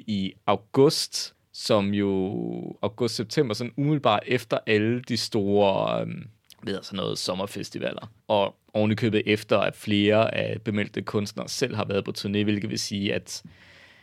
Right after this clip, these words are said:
man kunne være lidt hård at sige, at dem, der ligesom gerne vil høre Thomas Helmig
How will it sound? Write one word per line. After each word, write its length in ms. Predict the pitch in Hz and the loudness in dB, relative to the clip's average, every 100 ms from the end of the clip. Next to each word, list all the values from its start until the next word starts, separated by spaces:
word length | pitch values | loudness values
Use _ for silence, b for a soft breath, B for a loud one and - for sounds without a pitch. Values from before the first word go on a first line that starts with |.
| B | B
man 100 | 107 | -2
kunne 80 | 101 | 2
være 100 | 104 | 4
lidt 140 | 107 | 4
hård 280 | 107 113 107 | 4 4 4
at 60 | 98 | 0
sige, 260 | - 110 | -2 0
at 100 | 104 | 2
dem, 180 | 110 110 | 2 2
der 360 | 107 92 - - - | 2 0 -4 -12 -18
ligesom 240 | - - 95 | -12 -10 -6
gerne 220 | - 107 | -6 -4
vil 80 | 98 | -2
høre 120 | 101 | -2
Thomas 300 | - 101 92 | -2 -4 -4
Helmig 280 | 104 104 | -4 -2